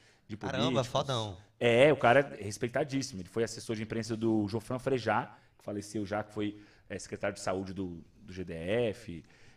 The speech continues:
Speaker 1: Foi assessor de imprensa do Renato Rainha, que é um, um político bem, é, bem conhecido aqui, fez bem sucesso na época, enfim. Meu pai é muito bom no que faz, sempre escreveu muito bem também.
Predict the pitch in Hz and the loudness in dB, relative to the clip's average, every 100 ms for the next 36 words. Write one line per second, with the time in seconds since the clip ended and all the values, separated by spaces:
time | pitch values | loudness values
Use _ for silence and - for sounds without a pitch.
0 | - 104 110 - 110 107 107 110 110 107 | -10 -8 -6 -4 -4 -4 -2 -2 -2 -4
1 | 101 104 104 101 98 95 90 87 - _ | -2 0 2 0 0 -2 -2 -6 -14 _
2 | _ _ _ - 127 143 120 123 95 107 | _ _ _ -4 2 2 2 2 2 0
3 | 131 107 104 101 95 95 - 98 92 101 | 0 0 -2 -2 -4 -6 -6 -6 -4 -4
4 | 110 - 95 123 156 110 - - - _ | -4 -4 -2 -2 -2 -6 -10 -20 -20 _
5 | - 98 95 95 90 90 127 135 120 123 | -2 2 2 2 0 -2 -2 -2 -2 -2
6 | 117 - - 120 117 92 95 123 - 107 | -2 -2 -2 -2 -2 -4 -4 -4 -2 -4
7 | - 95 92 113 - 131 - 98 85 - | -4 -6 -4 -4 -6 -10 -8 -8 -8 -14
8 | - _ - 110 127 135 143 160 156 160 | -20 _ -12 -2 2 2 2 4 4 2
9 | - 110 135 113 123 120 - 113 117 117 | 4 8 8 6 2 -4 0 0 0 -2
10 | 110 101 98 123 98 98 117 | -4 -4 -2 -2 -2 -2 -2